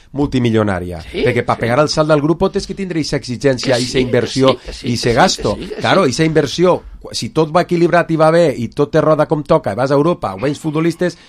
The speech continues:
Speaker 1: pues el mantens i vas guanyant i vas fent pat, pot pel dia de demà. Si n'hi ha dos estropeçons, pues ve el patiment, i si ve el
Speaker 2: Que sí,
Speaker 1: patiment és
Speaker 2: pues
Speaker 1: quan tot el món diu, «Eh, senyores,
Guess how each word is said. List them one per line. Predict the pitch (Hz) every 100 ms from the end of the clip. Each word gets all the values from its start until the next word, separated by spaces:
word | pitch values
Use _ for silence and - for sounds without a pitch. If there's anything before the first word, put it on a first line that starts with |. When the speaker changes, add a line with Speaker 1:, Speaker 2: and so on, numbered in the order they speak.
| - -
Speaker 1:
pues | 139
el | 139
mantens | 127 127 143 185 156 135
i | 127
vas | 147 135
guanyant | 139 170 175
i |
vas | 147 139
fent | 156 139
pat, | 156 -
pot | 156 160 -
pel | 151
dia | 139 135
de | 123
demà. | 110 98 85 - -
Si | - 127
n'hi | 151
ha |
dos | 185 202
estropeçons, | 170 180 185 180 196 214 220
pues | - 120 - -
ve | 139
el | 131
patiment, | 123 123 113 113 101 98
i | 117
si | 123
ve | 135
el |
Speaker 2:
Que | 147
sí, |
Speaker 1:
patiment | 165 175 185 214
és |
Speaker 2:
pues | -
Speaker 1:
quan | 170 160
tot |
el | 170
món | 170
diu, | 131
«Eh, | 151
senyores, | 147 165 170 110